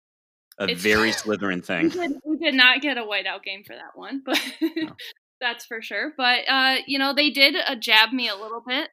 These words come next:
Speaker 2: being an M S U person, but overall they were pretty nice people. But I think the jabbing fits with Slytherin, so especially 'cause we were a three nine football team and they still talk trash to me, so.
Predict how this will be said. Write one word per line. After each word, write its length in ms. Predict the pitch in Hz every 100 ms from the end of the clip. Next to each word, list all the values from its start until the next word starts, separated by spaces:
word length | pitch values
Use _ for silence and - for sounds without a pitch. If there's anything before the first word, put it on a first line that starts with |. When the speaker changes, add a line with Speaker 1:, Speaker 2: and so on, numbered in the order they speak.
| -
Speaker 2:
being 200 | 254 240
an 80 | 214
M 140 | 208 208
S 180 | 214
U 120 | 220 208
person, 520 | 208 208 - 254 294
but 260 | 220 202 - -
overall 440 | 233 226 202 196
they 120 | 240 226
were 120 | 220
pretty 240 | - 196 196
nice 300 | 185 185 - 180
people. 400 | 180 - 202 254
But 220 | 196 185 - -
I 120 | 240
think 260 | - 269
the 80 | 254
jabbing 560 | 220 202 190 196 233 262 -
fits 220 | 196 -
with 120 | 202 -
Slytherin, 460 | 190 190 196 240 269
so 360 | - - 220 _ _ _ _
especially 340 | - 226 - 220
'cause 180 | 226 196
we 100 | 202
were 80 | 185
a 40 |
three 360 | _ _ - 185
nine 240 | 175 175
football 400 | - 185 - 180
team 280 | - 190 180
and 120 | 151
they 100 | 113
still 480 | 190 - - - 226 _ _ _ _ _ _ _
talk 240 | 240 - -
trash 360 | - - -
to 80 | -
me, 180 | - -
so. 360 | - - -